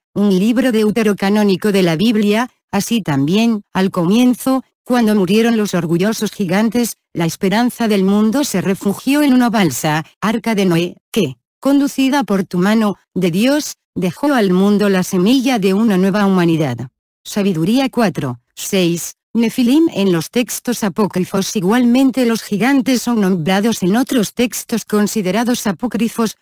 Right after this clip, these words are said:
tales como Libro de Enoch, de la Biblia etíope, presenta una descripción más detallada sobre los gigantes bíblicos.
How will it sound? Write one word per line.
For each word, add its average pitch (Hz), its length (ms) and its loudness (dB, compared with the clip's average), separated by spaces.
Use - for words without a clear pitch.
tales 214 480 0
como 175 560 0
Libro 180 500 2
de 175 140 -2
Enoch, 175 360 0
de 196 140 0
la 185 120 0
Biblia 208 440 0
etíope, 180 800 0
presenta 240 640 0
una 214 160 2
descripción 185 720 0
más 214 200 2
detallada 226 720 0
sobre 180 320 -2
los 175 200 -2
gigantes 208 600 0
bíblicos. 170 680 -2